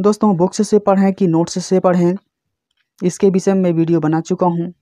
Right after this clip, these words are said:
यदि आप वह video नहीं देखे हैं तो description box में link है, click करिए और वह video देख लीजिएगा।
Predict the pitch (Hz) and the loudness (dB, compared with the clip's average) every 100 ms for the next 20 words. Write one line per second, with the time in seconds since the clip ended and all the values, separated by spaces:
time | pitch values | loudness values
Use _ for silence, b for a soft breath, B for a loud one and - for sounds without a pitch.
0 | 170 165 175 170 160 165 160 160 156 - | -4 -2 2 2 2 0 0 0 -4 -10
1 | _ - 160 165 160 143 165 170 170 170 | _ -4 -2 2 2 0 0 0 0 -2
2 | 170 165 147 139 - 156 165 147 147 - | -2 -2 -4 -4 -6 -4 -2 -2 -2 -2
3 | 143 151 170 - 151 170 _ _ _ _ | -2 0 -2 -4 -8 -10 _ _ _ _
4 | 165 165 175 165 175 170 151 147 143 147 | -4 -2 0 0 0 0 0 0 0 0
5 | 139 143 156 156 160 156 151 | 0 0 0 -2 0 0 -2